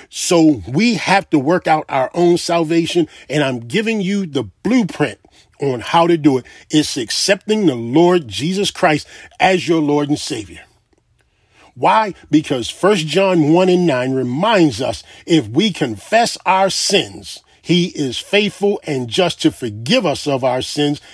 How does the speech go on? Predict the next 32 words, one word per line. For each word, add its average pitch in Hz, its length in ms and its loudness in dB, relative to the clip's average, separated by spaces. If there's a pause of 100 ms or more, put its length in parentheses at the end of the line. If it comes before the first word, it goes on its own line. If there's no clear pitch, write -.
(100)
and 165 200 2
to 139 140 -2
cleanse 165 440 2
us 160 160 -2
from 165 240 2
all 156 220 4
unrighteousness. 135 840 -2 (280)
Hallelujah. 190 1000 2 (600)
That 170 380 0 (920)
is 139 220 -2
a 110 60 -14
guarantee 175 960 -2 (240)
that 127 320 -4
you 196 140 -2
can 110 340 -10
take, 202 360 0 (640)
not 196 260 -2
to 240 140 0
the 185 100 2
bank, 170 300 -2 (100)
but 143 260 -4
you 185 80 -2
can 117 260 -10
take - 340 -2
to - 160 -2
heart, - 400 -2 (880)
that - 240 -4
you 190 80 -2
can - 160 -10
hold 214 400 2
on 202 220 0
to 160 280 2